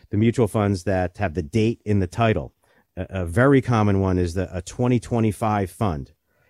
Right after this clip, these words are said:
If you have a T S P, you have it in that fund. If you have Vanguard, they have a version of it. Uh, if you have Fidelity, they have a version of it. T I A A has a version. They, all of the major brokerage firms, they, they have a version of that fund. And it's designed for people to put their retirement savings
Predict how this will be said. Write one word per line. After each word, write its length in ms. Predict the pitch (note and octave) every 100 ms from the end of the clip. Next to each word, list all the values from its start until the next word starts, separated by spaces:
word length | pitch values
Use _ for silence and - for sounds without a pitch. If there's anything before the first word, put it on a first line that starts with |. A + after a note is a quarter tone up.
| -
If 140 | -
you 40 |
have 100 | A2
a 60 | F#2
T 240 | - B2
S 140 | A2+ -
P, 300 | - C3 B2
you 160 | A2
have 180 | G2+ G#2
it 80 | G#2
in 120 | G#2
that 200 | G#2 G2+
fund. 480 | - G#2+ G#2+ G#2 G2+ - _ - -
If 140 | F2
you 80 | G2
have 160 | F#2 D#2
Vanguard, 720 | G#2 A#2 B2 A#2 A2+ A2 G#2+
they 240 | G#2 G2+
have 160 | G#2+ G#2
a 40 |
version 380 | F#2 G#2+ G#2+ G2+
of 160 | G2+ G2+
it. 220 | G#2 - _ _ - _
Uh, 300 | - E2+ D#2+ D#2
if 120 | F2+
you 60 |
have 80 | E2
Fidelity, 580 | - E2 A#2+ B2 A2+ A2+
they 180 | G2 G2
have 120 | G2+
a 40 |
version 380 | F#2 G#2+ G#2+ G2+
of 120 | G2+
it. 200 | G2+ G2
T 180 | - A#2
I 120 | G2+
A 280 | F2 F2+ F#2+
A 240 | A2+ A#2 A#2
has 200 | A2 G#2
a 40 |
version. 340 | G#2 G#2+ G#2 F#2 _ -
They, 200 | A2 A#2
all 420 | - A2 D3 C#3+
of 80 | A#2+
the 60 |
major 260 | G#2+ G2+ F#2+
brokerage 380 | F#2 F#2+ F#2 E2
firms, 200 | F2 D#2+
they, 200 | F2+ F#2
they 160 | F#2
have 160 | F2 E2+
a 60 | D#2+
version 380 | G2 G2 F2
of 100 | E2+
that 200 | E2 D#2+
fund. 320 | - D3 F2+ F2+ _ _ _ _ -
And 140 | A2
it's 160 | A2 -
designed 380 | G#2 B2 D3
for 80 | C#3+
people 220 | A#2+ C3+
to 40 | A#2+
put 180 | - B2
their 100 | A#2
retirement 420 | G#2+ A#2 A2+ G2+
savings 400 | A#2 A2 G#2